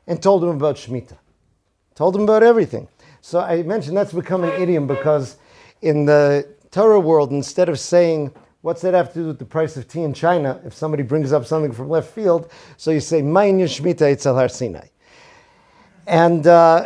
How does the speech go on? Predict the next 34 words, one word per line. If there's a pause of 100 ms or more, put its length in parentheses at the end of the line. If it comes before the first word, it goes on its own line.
(120)
Rashi
brings
down,
right,
he
says
to
teach
us
that
just
as
all
the
details
of
Shemitah
were
given
at
Har
Sinai,
so
the
details
of
all
the
mitzvahs
were
given
at
Har
Sinai.